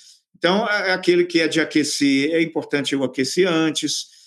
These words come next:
né? Então, aquelas medidas gerais de higiene que a gente usa pra prevenir qualquer doença pelo alimento, elas servem também pra prevenção da covid dezenove.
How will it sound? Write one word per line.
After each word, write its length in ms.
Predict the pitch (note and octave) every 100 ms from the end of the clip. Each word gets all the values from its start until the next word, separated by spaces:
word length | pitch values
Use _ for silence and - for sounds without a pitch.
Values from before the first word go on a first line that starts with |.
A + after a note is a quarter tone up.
| _
né? 140 | C#3+ E3
Então, 220 | F#3 C#4
aquelas 340 | D4+ E4+ F4+
medidas 420 | A3 E3 E3+ F3 D3
gerais 540 | D3 B2+ C#3 D3+ C3
de 160 | B2+ C3+
higiene 440 | A#2+ B2+ C3+ C3+
que 80 | C#3+
a 40 |
gente 280 | C3 C#3+ -
usa 280 | B2+ C3 C3+
pra 140 | C#3+
prevenir 480 | C3+ D#3 C#3 C3 B2
qualquer 400 | D3 D3+ A#3+ B3
doença 640 | E3 C#3 C#3+ C#3 - C3 - _ _
pelo 240 | - E3 D3
alimento, 640 | B2+ B2+ E3 F#3 - A#2+ _ _
elas 280 | G#3 A#3+ C4
servem 540 | - G3+ C4 G3+ F3+
também 400 | - C#3 B2 E3 F3+
pra 100 | F#3
prevenção 880 | F#3+ F#3+ F#3+ F#3+ - - C3+ D3+ E3+
da 100 | F#3
covid 460 | G3 D3+ D3+ D#3
dezenove. 520 | D#3 D3+ F#3+ B2 G#2+